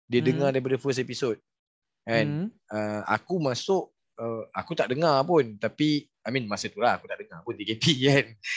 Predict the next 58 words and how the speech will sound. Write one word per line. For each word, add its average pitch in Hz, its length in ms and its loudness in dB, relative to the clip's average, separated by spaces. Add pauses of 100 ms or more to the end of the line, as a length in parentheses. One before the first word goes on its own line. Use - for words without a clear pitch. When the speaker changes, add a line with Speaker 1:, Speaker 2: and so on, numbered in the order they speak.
(220)
Speaker 1:
Kau 127 240 6
yang 110 160 4
cakap, 110 280 -2
"Eh, 127 120 2
jom 170 200 4
lah 170 120 4
borak-borak 147 560 0
apa 156 160 -14
semua." 151 360 -12
Okey, 104 280 0
aku 143 200 -4
okey. 120 240 -6
Memang 127 360 -8
aku - 160 -14
suka 143 320 -8
borak-borak. 135 600 0 (380)
Tu 143 80 -4
salah 135 180 0
satu 175 140 0
Speaker 2:
Eh. 131 100 -8
Speaker 1:
sebab 135 300 -2
kenapa 127 320 -8 (120)
kita 123 220 -12
nak 131 140 -2
buat 139 180 2
benda 135 160 -6
ni. 139 140 -4
Sebab 120 260 -6
kita 131 300 -6
kadang-kadang 139 320 -2
bila 135 160 -6
kita 135 260 0 (520)
berbual, 127 520 0
tapi 135 220 -8
kita 170 220 -8
tak 160 120 0
dokumentkan 143 520 -6
benda 131 200 -8
tu. 123 140 -12
Kita - 220 -16
tak, - 200 -2
tak - 200 -10
Speaker 2:
Ya. 139 260 -2
Speaker 1:
simpan 120 180 2
dia 113 160 -8
dalam 113 220 -4
bentuk 117 320 -6
yang 113 160 -8
kita 117 220 -8
boleh 117 260 -4
recap, 117 300 -4
boleh 120 160 -2
apa 175 160 2
ya, 120 100 4
kita 110 160 -6
borak 147 220 2
dulu 220 240 0
lah. 294 100 2